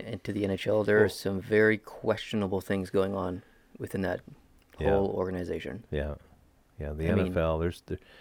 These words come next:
Speaker 2: something's not right.
Speaker 1: It, it starts, it starts with the whole, it starts with the refs.
Speaker 2: Mm-hmm.
Speaker 1: It goes to the, the teams, and it goes to the, the owners. Like, it's, it seems to be everywhere in the N F L.
Speaker 2: Yeah.
Speaker 1: And it kind of worries me.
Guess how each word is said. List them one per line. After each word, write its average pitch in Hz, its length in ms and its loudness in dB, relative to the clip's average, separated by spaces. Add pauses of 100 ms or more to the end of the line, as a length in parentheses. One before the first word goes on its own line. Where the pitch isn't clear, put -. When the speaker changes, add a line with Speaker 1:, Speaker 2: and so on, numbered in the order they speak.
(160)
Speaker 2:
something's 107 400 2
not 98 220 2
right. 90 280 4 (360)
Speaker 1:
It, 104 180 -2
it 104 160 -6
starts, - 440 0 (360)
it - 120 -14
starts 98 400 0
with 101 240 0
the 104 100 -2
whole, 98 580 4 (760)
it - 80 -10
starts - 240 0
with - 80 -8
the 98 80 0
refs. 92 360 0 (300)
Speaker 2:
Mm-hmm. 85 240 -2
Speaker 1:
It 98 140 -4
goes 101 240 2
to 98 120 -4
the, 95 120 0
the 98 160 -6
teams, 110 440 -4 (300)
and 104 100 0
it 98 60 -2
goes 98 260 2
to 98 420 -2 (580)
the, 98 280 0
the 90 140 -2
owners. 117 440 0
Like, 98 180 2
it's, - 240 -4 (500)
it - 160 -4
seems 143 280 0
to 185 100 -4
be 180 200 -4
everywhere 110 400 4
in 95 140 -4
the 95 140 2
N 87 80 0
F - 180 -6
L. 87 260 -4 (100)
Speaker 2:
Yeah. 78 180 -2 (100)
Speaker 1:
And 107 100 0
it - 220 -4
kind 117 240 -4
of 107 140 -2
worries 98 280 2
me. - 240 -8